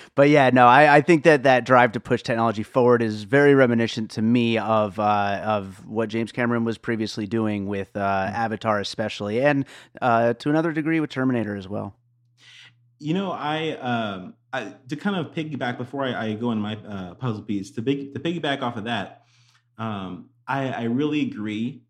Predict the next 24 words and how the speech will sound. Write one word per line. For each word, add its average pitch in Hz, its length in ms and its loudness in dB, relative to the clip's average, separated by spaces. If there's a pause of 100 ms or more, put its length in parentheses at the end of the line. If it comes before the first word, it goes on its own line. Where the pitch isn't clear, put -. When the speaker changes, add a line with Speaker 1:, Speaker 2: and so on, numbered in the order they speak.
Speaker 2:
with 117 260 -2
as 117 140 -12
far 117 260 -6
as 110 160 -8
the, 104 340 -6
the 104 60 -12
V 120 200 -2
F 123 120 -8
X 117 200 -10
and 117 100 -6
the - 20 -6
way 107 200 -4
that 107 140 -8
it 98 60 -12
was 101 180 -12
utilized. 110 600 -8
I 127 140 -8
don't 196 340 -8
think - 420 -6 (460)
that 110 380 -6
I 123 180 -8
have 139 220 -8
ever 123 300 -10
seen 113 680 -4